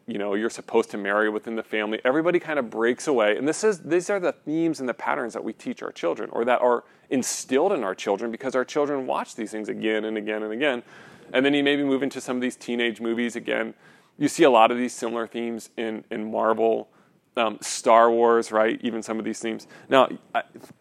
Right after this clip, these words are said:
I'm trying to, I was struggling a little bit 'cause, like, this was the movie references that I came up with, but I know that there's somebody in here that's just like, "I don't watch any of this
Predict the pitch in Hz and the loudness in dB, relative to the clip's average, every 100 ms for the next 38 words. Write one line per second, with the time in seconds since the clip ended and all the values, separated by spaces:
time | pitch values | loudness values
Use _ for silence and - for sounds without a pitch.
0 | - 135 165 165 - 180 185 143 131 147 | -2 0 0 -2 -2 0 2 4 10 10
1 | 135 - 180 180 151 127 120 - 113 123 | 8 8 6 6 2 2 -2 -2 -2 -2
2 | 110 135 - 135 117 117 117 120 127 127 | 0 0 0 -2 -2 -4 -2 0 2 0
3 | 131 139 - 143 139 139 - 143 147 143 | 0 -4 -8 -6 -2 -4 -4 -6 -6 -4
4 | 165 - 151 165 185 202 180 147 - 147 | -8 -2 -2 0 2 2 0 -4 -6 -6
5 | 135 131 143 151 147 120 110 110 - 120 | -4 -4 -4 -6 -6 -4 -4 -4 -6 -8
6 | 113 107 135 143 143 - 127 147 120 104 | -8 -8 -6 -4 -4 -6 -10 -8 -6 -8